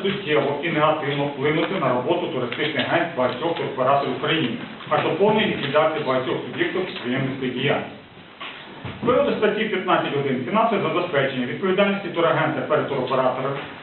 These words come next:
незрозуміло у законі є зміни відповідальності турагента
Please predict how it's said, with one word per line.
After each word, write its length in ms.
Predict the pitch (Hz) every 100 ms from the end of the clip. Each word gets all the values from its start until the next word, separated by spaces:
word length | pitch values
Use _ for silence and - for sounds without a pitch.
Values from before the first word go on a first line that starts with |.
| 175
незрозуміло 480 | 185 214 208 247 233 -
у 100 | -
законі 380 | 151 165 165 143
є 120 | 123 -
зміни 200 | 196 220
відповідальності 640 | - 139 143 143 139 143
турагента 440 | 147 135 123 104